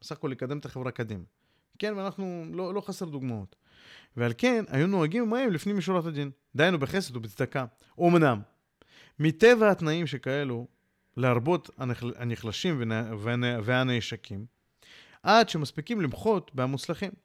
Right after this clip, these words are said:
כן, מתרבים אותם הנחלשים והנעשקים, כי מפרנסים אותם. ואז אומרים, "אה, מה, מה, הם, יש להם יותר, הם, הם, מה, הם חושבים שהם מ-,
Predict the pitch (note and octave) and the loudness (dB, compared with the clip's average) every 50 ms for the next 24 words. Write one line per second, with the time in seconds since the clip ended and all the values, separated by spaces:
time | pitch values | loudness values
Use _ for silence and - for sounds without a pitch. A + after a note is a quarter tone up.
0 | _ _ _ _ _ - G3+ A3 - - D3+ D3+ D3+ - D#3+ D3+ D#3 D3 F#3 G#3+ | _ _ _ _ _ -2 -2 -2 -2 -4 -4 -4 -4 0 2 2 2 4 2 0
1 | F#3+ F3 D3 B2+ - C#3+ C3 B2 B2 A#2 A2+ A2+ A#2 - C3 B2 - - D3+ C3+ | 0 0 -2 -2 -2 -4 -2 -2 -2 -2 -4 -4 -6 -6 -6 -8 -6 -6 -6 -6
2 | B2 A#2 A2+ A2 - A2 G2 - - F2+ F2 - - _ _ _ _ _ _ _ | -4 -6 -6 -6 -8 -10 -14 -14 -16 -18 -18 -18 -20 _ _ _ _ _ _ _
3 | _ _ _ _ _ _ _ _ _ _ _ _ _ - - B2 A#2+ A#2+ - - | _ _ _ _ _ _ _ _ _ _ _ _ _ -8 -6 -4 -4 -4 -6 -8
4 | B2 A2+ - C#3+ C3+ C#3 C#3 - - C3+ A2+ G#2 G2+ - G#2 G#2 A2 - _ _ | -12 -6 -4 -4 -2 -2 -2 -4 -4 -6 -6 -6 -8 -10 -12 -14 -16 -18 _ _
5 | _ _ _ - _ _ - D3 D3 E3+ F#3 G3 G#3+ A#3 B3 B3+ B3+ B3+ B3 B3 | _ _ _ -20 _ _ -2 -2 0 0 0 0 2 2 2 4 4 4 4 4
6 | A#3 G#3+ G#3 A3 A3 A3+ A3+ A3+ A3 G#3+ G#3 G3+ G#3 G#3 G#3 G#3 G#3 G3+ F#3 F3 | 2 2 0 -2 -2 -2 0 0 0 -2 -2 -2 -4 -4 -2 -2 -2 -2 -2 -2
7 | E3 D#3+ D3+ D3 D3+ E3+ E3+ - - F#3 F#3 F3 E3+ D3+ - G3 G3 G3 F#3+ F#3 | -4 -4 -6 -6 -6 -6 -6 -4 -4 -4 -2 -2 -2 0 0 0 2 2 2 2
8 | F3+ E3+ D3+ D3 C#3 C3+ A#2 B2 C3 C3+ C3 - - - - - _ _ - D3 | 2 2 0 -2 -4 -6 -6 -8 -8 -10 -10 -16 -20 -20 -20 -20 _ _ -6 -4
9 | E3 F3 F3+ E3 D3 - C3 A#2+ - E3+ F3 C3+ A#2+ D#3 C#3+ C#3 | -2 0 0 0 0 -2 -4 -6 -6 -6 -6 -4 -4 -4 -4 -4